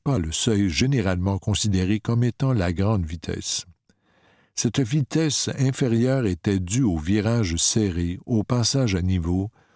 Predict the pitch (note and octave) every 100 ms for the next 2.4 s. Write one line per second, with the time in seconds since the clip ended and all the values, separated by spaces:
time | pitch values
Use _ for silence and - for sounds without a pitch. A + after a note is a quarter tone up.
0 | _ - C3+ D3 G#2+ G2 F2+ A#2 C3+ C3
1 | - A2 A2+ A2+ - F#2+ F#2+ G#2+ G2 -
2 | F2 F2 G#2 A#2+